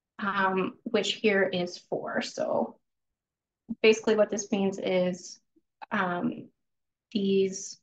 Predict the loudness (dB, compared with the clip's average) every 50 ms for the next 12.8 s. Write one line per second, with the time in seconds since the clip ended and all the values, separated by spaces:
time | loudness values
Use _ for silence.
0 | _ 0 2 2 4 4 4 4 4 4 4 6 6 6 4 4 2 0 -4 -4
1 | -2 -2 -2 -2 -2 -6 -4 -2 0 0 0 -2 -4 -2 0 0 2 2 2 0
2 | -2 -6 -10 -6 2 4 6 8 8 8 8 6 6 2 -4 -16 _ -12 -12 -12
3 | -12 -12 -16 -16 -16 -16 -16 -20 _ _ _ _ _ _ _ _ _ _ _ _
4 | _ _ _ _ _ _ _ _ _ _ _ _ _ _ _ _ _ _ _ _
5 | _ _ _ _ _ _ _ _ _ _ _ _ _ _ _ _ _ _ _ _
6 | _ _ _ _ _ -18 -18 _ _ _ _ _ _ _ _ _ _ 2 6 8
7 | 10 10 10 8 8 6 6 4 4 6 6 6 6 6 4 0 0 0 0 0
8 | 0 0 0 2 2 4 6 6 6 6 6 4 2 -2 -8 _ _ _ _ _
9 | _ _ _ _ _ _ _ _ _ _ _ _ _ _ _ 6 8 8 8 6
10 | 6 4 4 4 2 2 6 8 8 10 8 8 4 4 2 2 0 0 -2 -2
11 | -2 -2 0 0 0 -2 -4 -4 -4 -2 0 2 2 2 0 -2 -4 -4 -6 -6
12 | -6 -4 -2 2 4 6 8 8 8 8 8 6 4 0 -8